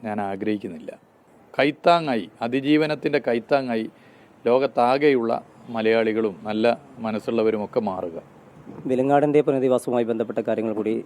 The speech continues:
Speaker 2: സർക്കാരിൻ്റെ പരിഗണനയിലുണ്ടല്ലോ.
Speaker 1: തീർച്ചയായിട്ടും പരിഗണനയിലുണ്ട്. കഴിഞ്ഞ മന്ത്രിസഭയിൽ ഞങ്ങൾ വളരെ വിശദമായി ഇത് ചർച്ച ചെയ്തു. എല്ലാ നിലയിലും വിലങ്ങാടിന് അതിജീവിക്കാനുള്ള ഇടപെടൽ സംസ്ഥാന സർക്കാർ നടത്തും.
Speaker 2: നല്ല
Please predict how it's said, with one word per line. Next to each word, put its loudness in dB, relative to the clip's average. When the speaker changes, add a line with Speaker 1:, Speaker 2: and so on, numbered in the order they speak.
Speaker 2:
സർക്കാരിൻ്റെ -2
പരിഗണനയിലുണ്ടല്ലോ. -4
Speaker 1:
തീർച്ചയായിട്ടും 4
പരിഗണനയിലുണ്ട്. 2
കഴിഞ്ഞ 2
മന്ത്രിസഭയിൽ 2
ഞങ്ങൾ 0
വളരെ 4
വിശദമായി 0
ഇത് 0
ചർച്ച -2
ചെയ്തു. -2
എല്ലാ 4
നിലയിലും 2
വിലങ്ങാടിന് 0
അതിജീവിക്കാനുള്ള -2
ഇടപെടൽ 0
സംസ്ഥാന -4
സർക്കാർ -6
നടത്തും. -14
Speaker 2:
നല്ല 6